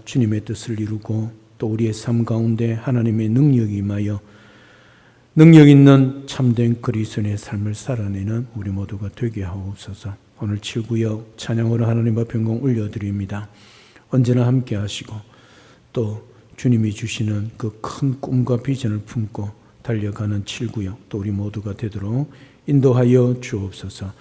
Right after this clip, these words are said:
주신 말씀 잘 깨닫고 순종할 수 있는 믿음과 또 우리에게 행할 능력을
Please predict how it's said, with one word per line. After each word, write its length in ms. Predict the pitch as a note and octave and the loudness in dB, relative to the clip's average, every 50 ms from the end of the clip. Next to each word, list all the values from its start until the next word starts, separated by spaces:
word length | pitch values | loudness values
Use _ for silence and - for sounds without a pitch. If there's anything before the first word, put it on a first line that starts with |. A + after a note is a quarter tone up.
| - - - _ _ | -20 -20 -20 _ _
주신 320 | - D3 B2+ - D3 C#3 | -4 -2 0 4 4 6
말씀 520 | C3+ B2+ B2 A#2+ - - - B2+ G#2+ G2+ - - - - - - - _ - | 6 6 4 2 2 0 2 2 2 0 -4 -10 -18 -20 -20 -20 -20 _ -14
잘 320 | - - G2+ G#2 G2+ G2 | -10 -6 -6 -6 -6 -4
깨닫고 380 | - C#3+ B2+ C3 B2+ G#2+ - B2 | -4 -2 0 0 -2 0 -2 -6
순종할 520 | - - C3 B2 A2+ C3+ C3 C3 C3 C3+ | -2 0 0 0 2 2 2 2 2 0
수 180 | C3+ - - B2 | -2 -2 0 2
있는 340 | A#2+ A#2+ A#2 A#2+ A2 A2 | 2 2 2 2 2 2
믿음과 600 | B2 D#3+ C#3+ C3+ G#2+ G2+ G2 - A2+ A#2 C#3 D3+ - - - - _ _ | 2 4 4 2 0 0 -2 -2 -4 -4 -4 -4 -6 -12 -20 -20 _ _
또 240 | - A2+ G#2 G2 G2 G2 - - - - - - _ _ _ | -12 -12 -10 -10 -12 -14 -18 -20 -20 -20 -20 -20 _ _ _
우리에게 440 | A#2+ G2+ G2+ G#2 G2+ G2 G2 G#2 F2+ | -8 -6 -4 -4 -4 -4 -6 -8 -6
행할 380 | - A#2 A2 G#2+ A#2 A#2+ A2+ | -4 -4 -2 0 0 0 0
능력을 760 | A2 A#2+ C3+ D3 C#3+ A#2+ G#2 F#2 F#2 - G#2+ A2+ C3+ C#3+ C#3+ | 2 4 4 4 4 4 2 -2 -6 -6 -4 -4 -4 -4 -6